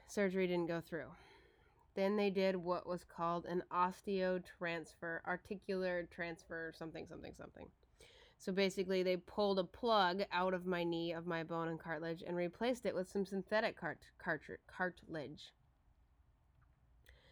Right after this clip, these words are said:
The synthetic cartilage didn't hold. The surface of it became jagged and a still. Again, I had that same pain every time I bent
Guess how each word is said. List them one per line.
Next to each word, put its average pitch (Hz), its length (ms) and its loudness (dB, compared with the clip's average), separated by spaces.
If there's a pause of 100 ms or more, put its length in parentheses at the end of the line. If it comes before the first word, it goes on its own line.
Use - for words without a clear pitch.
(360)
The 190 80 0
synthetic 208 480 4
cartilage 175 400 0
didn't 165 220 0
hold. 175 420 -2 (260)
The 165 80 -10
surface 170 420 -4
of 165 120 -4
it 160 120 -2
became 165 380 -2
jagged 165 460 -2
and 165 100 0
a 165 80 -4
still. 170 380 -2
Again, 170 360 0
I 165 60 -2
had 160 220 -6
that 156 200 -6
same 170 300 0
pain 170 320 -2
every 156 240 -4
time 165 260 -6
I 160 60 -2
bent 156 340 -6